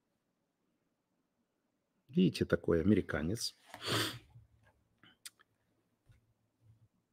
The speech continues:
Организатор развлечений для западных высокопоставленных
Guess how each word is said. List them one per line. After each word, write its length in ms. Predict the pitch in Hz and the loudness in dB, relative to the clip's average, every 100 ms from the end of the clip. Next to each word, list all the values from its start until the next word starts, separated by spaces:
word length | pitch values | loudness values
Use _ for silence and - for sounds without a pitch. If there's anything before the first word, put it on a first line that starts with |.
| _ _ _ _ _ _ _ | _ _ _ _ _ _ _
Организатор 1300 | 143 160 131 156 156 156 117 98 170 196 196 131 123 | 12 12 12 12 12 12 12 12 12 12 12 12 12
развлечений 1080 | 117 127 107 110 131 123 - 165 170 139 113 | 12 12 12 10 10 10 10 12 12 12 12
для 320 | 87 107 123 131 | 10 12 12 12
западных 840 | 127 147 151 120 98 113 104 - | 12 12 12 8 8 6 6 6
высокопоставленных 1600 | 110 113 - 113 123 - 113 - - 147 120 117 107 107 101 | 8 8 6 6 6 6 4 6 10 12 12 10 8 6 2